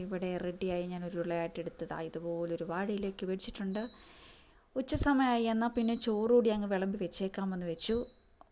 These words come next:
വേറൊന്നും നോക്കിയില്ല, ഒരു വാഴയില വെട്ടി അതിലേക്ക് രണ്ട് തവി ചോറുകൂടി അങ്ങ് വിളമ്പിയിട്ടു. അത് കഴിഞ്ഞ് ഞാൻ ചുട്ടരച്ച ചമ്മന്തി ഇതാ ഇതുപോലെ ഒരു സൈഡിലോട്ട് മാറ്റി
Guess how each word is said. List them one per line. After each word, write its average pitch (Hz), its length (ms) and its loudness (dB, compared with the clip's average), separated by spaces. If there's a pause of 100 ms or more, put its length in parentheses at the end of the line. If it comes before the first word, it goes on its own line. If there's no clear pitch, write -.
(120)
വേറൊന്നും 202 380 -2
നോക്കിയില്ല, 208 340 -2 (100)
ഒരു 196 160 0
വാഴയില 202 460 2
വെട്ടി 202 220 -2 (100)
അതിലേക്ക് 190 420 -2 (100)
രണ്ട് 214 280 0
തവി 208 200 0 (600)
ചോറുകൂടി 220 560 2
അങ്ങ് 180 200 -4
വിളമ്പിയിട്ടു. 180 560 -2 (960)
അത് 254 100 8 (100)
കഴിഞ്ഞ് 262 280 6 (220)
ഞാൻ 226 160 2 (180)
ചുട്ടരച്ച 226 460 4 (100)
ചമ്മന്തി 202 460 0
ഇതാ 196 200 2
ഇതുപോലെ 185 520 0
ഒരു 180 180 0
സൈഡിലോട്ട് 190 640 0
മാറ്റി 180 220 -2